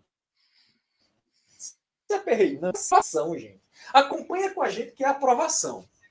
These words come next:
Muito bem, gente. Então agora eu vou passar a palavra para o mestre César. Ele vai dar continuidade com vocês.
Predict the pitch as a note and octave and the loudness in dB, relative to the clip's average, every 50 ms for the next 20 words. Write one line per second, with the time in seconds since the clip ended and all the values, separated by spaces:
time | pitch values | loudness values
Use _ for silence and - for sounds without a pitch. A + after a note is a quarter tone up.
0 | _ - - - - - - - - - - - C#4 E4+ F#4 F#4+ - - A#3+ G#3+ | _ -20 -20 -20 -20 -20 -20 -20 -20 -20 -4 2 4 6 6 6 8 8 10 8
1 | F3+ D3+ C3 C3+ B2+ - F3+ F#3 F#3 B3+ C#4+ D#4+ D#4+ C#4 G3 F3 G#3+ A#3+ C#4 B3+ | 8 6 2 -4 -8 -8 -8 2 6 8 10 10 10 8 10 12 12 12 12 12
2 | A3 F3+ C#3+ A#2+ A#2 - E3+ F#3+ F3 F3+ A#3 A#3 B3+ B3+ B3 - - A#3+ A#3+ - | 12 12 10 6 2 0 0 2 4 6 8 8 10 8 8 8 6 2 4 4
3 | - F3+ D#3 D#3+ G#3 A3+ G#3+ F3+ F#3 F3+ F#3 G3+ G3+ F#3+ F3+ F3+ A#3 C4 A#3+ - | 6 6 8 8 8 8 6 4 2 2 4 4 4 6 4 2 2 2 0 -2
4 | - C4+ - - - - F#3 F#3 F#3 F3 D#3 - - G#2+ F#2 - - _ _ _ | -6 -10 -8 -8 -4 2 6 8 8 8 8 4 -4 -8 -10 -12 -14 _ _ _
5 | _ _ _ _ _ - D3+ D#3+ F3+ E3+ F#3 G3+ F#3+ G3 G3+ F#3+ - - - C4 | _ _ _ _ _ -6 -6 -4 0 4 4 6 6 6 4 2 2 0 -2 -2
6 | D4+ C#4 C#4 C#4 C4 C4 A#3+ A3+ E3+ G#3 A#3+ A#3+ A#3 A#3 - A#3+ A#3 B3 B3+ G3+ | -2 -2 -2 -6 -6 -6 -6 0 4 6 6 6 4 0 -6 -6 -2 0 2 2
7 | G#3 - - - E3+ D3+ C3 A2+ - - - - | 2 0 -2 -2 -2 -2 -4 -6 -10 -12 -14 -14